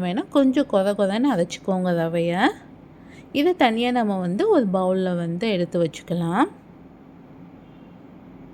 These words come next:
நீங்க எந்த கப் மெஷர் பண்றீங்களோ, அதே கப்ல ஒரு கப் அளவுக்கு சுகரை வந்து பவுடர் பண்ணி வச்சிருக்கேன். அது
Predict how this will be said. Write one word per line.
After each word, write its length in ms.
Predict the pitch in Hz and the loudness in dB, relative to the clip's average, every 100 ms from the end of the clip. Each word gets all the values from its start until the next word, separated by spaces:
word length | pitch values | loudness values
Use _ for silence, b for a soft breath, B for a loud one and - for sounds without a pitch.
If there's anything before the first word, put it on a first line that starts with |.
| - - - B B - | -20 -20 -20 B B 2
நீங்க 180 | 311 320 247 | 2 4 2
எந்த 140 | 254 359 - | 4 2 4
கப் 180 | 262 254 | 2 2
மெஷர் 300 | 208 226 220 214 | 0 2 0 0
பண்றீங்களோ, 420 | 190 185 196 247 185 | -2 -4 0 0 0
அதே 220 | 185 269 302 | 2 0 2
கப்ல 440 | 233 170 - 175 240 - B B 220 | -2 -2 -4 0 0 -2 B B 6
ஒரு 160 | 294 330 | 6 6
கப் 220 | 262 262 247 | 2 4 2
அளவுக்கு 500 | 202 185 170 - 233 302 - | 4 2 0 0 0 0 -2
சுகரை 420 | 247 302 330 294 196 | -2 2 4 4 0
வந்து 180 | 180 247 196 | 0 0 2
பவுடர் 340 | 180 185 208 | 2 2 -2
பண்ணி 200 | 175 175 165 | -2 -2 -4
வச்சிருக்கேன். 420 | 156 170 160 254 | -4 -8 -2 0
அது 100 | 208 | 2